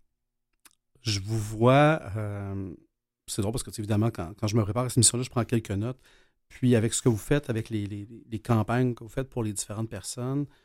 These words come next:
pour moi, vous êtes comme un, un genre de Tinder entre un, un donneur potentiel puis le receveur qui est en attente. Euh, à ce jour, est-ce que vous avez, vous avez des, puis je sais que c'est, c'est des cas, ça, ça va se compter un par un, ces cas-là. Est-ce que vous en avez des belles histoires de dire, ben,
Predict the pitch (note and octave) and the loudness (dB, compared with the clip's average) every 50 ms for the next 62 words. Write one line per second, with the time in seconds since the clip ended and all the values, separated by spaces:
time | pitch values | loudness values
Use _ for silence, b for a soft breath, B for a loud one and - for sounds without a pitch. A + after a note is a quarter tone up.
0 | _ _ _ _ B2 B2 C3+ B2 A2 - - - B2 A#2+ A2+ A2 G2+ - A2 G2+ | _ _ _ _ -2 0 0 0 0 -4 0 2 4 4 4 2 0 -2 -4 -2
1 | A2+ B2 A#2+ G#2+ G2+ - - A#2 A2 G#2+ A#2 A#2+ B2+ A#2 G#2+ - A2 G#2+ - - | 0 0 0 0 -2 2 4 4 6 6 6 4 4 2 2 0 -2 -6 -6 -6
2 | A2 G2 A2 G#2+ A2 A2+ A#2 - G#2+ - G#2+ F#2+ G2 - B2 A#2 - - A#2 G#2+ | -6 -6 -4 -2 -2 -2 -2 -2 -4 -6 -6 -8 -6 -6 -6 -6 -4 -4 -2 -2
3 | G#2 - - G2+ G2 A2 A#2+ B2+ - A#2 - - G2+ G2+ F#2 F2 - G2 G#2 A2+ | -2 -4 -4 -6 -6 -6 -6 -6 -6 -8 -8 -6 -6 -6 -6 -8 -8 -8 -8 -6
4 | C3 D3 C#3+ - b b b b b b b b - - F#2+ G2 G2 G#2 G#2 G2+ | -6 -8 -10 -12 b b b b b b b b -8 -6 -4 -4 -4 -4 -6 -8
5 | G2 A2 D3 _ _ _ _ _ _ _ _ _ _ _ _ _ _ _ A#2+ A#2 | -8 -10 -14 _ _ _ _ _ _ _ _ _ _ _ _ _ _ _ 2 2
6 | A#2+ - - B2+ A#2+ A2+ G#2 G#2+ A#2+ C3 C#3+ D#3 D#3+ C#3+ A#2 - - - G#2 A#2 | 2 2 2 2 0 0 0 0 0 0 0 0 0 -2 -4 -6 -6 -6 -6 -4
7 | G#2 A2 B2+ C#3 C#3+ D3 D3 - _ _ _ _ _ _ _ _ _ _ C#3 A#2+ | 0 2 4 4 4 2 0 -6 _ _ _ _ _ _ _ _ _ _ -10 -4
8 | A2 A#2 G#2+ A#2+ B2+ A#2+ A#2 G#2 G2+ G2 G2 G2 G2+ - _ _ _ _ - A2+ | -4 -2 0 0 0 0 0 -2 -2 -4 -8 -10 -14 -18 _ _ _ _ -6 -4
9 | G2+ G#2+ - - C3+ - - A2+ F#2+ F#2 - - G2+ G2 - - B2+ B2+ - F2+ | -2 -2 -2 -4 -4 -6 -8 -8 -8 -8 -10 -12 -12 -14 -2 0 0 0 0 -2
10 | E2+ - G2 G2 G2 - - - G#2 - - G#2+ G#2 A2 A2 - G2 G2+ G#2+ A#2 | -6 -6 -6 -6 -6 -6 -4 -2 -2 -2 0 0 2 2 0 0 -2 0 2 2
11 | C3+ C3 - A#2+ - - G2+ A2+ C3+ C3+ - - G#2+ A2+ G#2+ A2 A2+ A2+ G#2+ A#2+ | 2 2 0 -2 -6 -8 -8 -6 -6 -6 -6 -4 -4 0 4 4 4 4 4 2
12 | C3 A#2 A2 G2 G#2 G#2+ G#2+ G2 - - - A#2+ A2 A2 A2+ G#2+ G#2+ A2 A2 G2+ | 2 2 2 0 0 -2 -4 -4 -4 -4 -2 -4 -4 -6 -6 -10 -12 -12 -14 -14
13 | F#2+ F#2+ | -14 -16